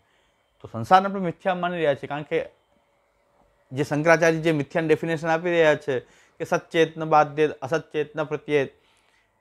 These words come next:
તો એવી રીતે આપણે એમ કહી શકીએ કે જ્ઞાન અવસ્થા હોય છે, જ્ઞાન થઈ જાય છે ત્યારે, અ,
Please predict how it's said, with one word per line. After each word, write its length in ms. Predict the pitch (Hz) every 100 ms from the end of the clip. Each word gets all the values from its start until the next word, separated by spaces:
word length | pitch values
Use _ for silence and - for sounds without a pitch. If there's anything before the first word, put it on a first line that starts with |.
| _
તો 80 | -
એવી 260 | - 175 190
રીતે 120 | 190
આપણે 240 | 156 160
એમ 80 | 190
કહી 180 | 190 208
શકીએ 480 | 202 180 175 139 123 127 _ _ _ _ _ _ _ -
કે 180 | 147 139
જ્ઞાન 460 | 123 123 135 170
અવસ્થા 380 | 175 170 - 180
હોય 220 | 170 180
છે, 320 | 170 - 131 113 - _ _ _ _ _ _ _ _ -
જ્ઞાન 320 | 131 147 170
થઈ 140 | 165
જાય 160 | 180 180
છે 280 | - 147 123
ત્યારે, 460 | - 147 147 127 - _ _ _ _ _ _ _
અ, 40 | -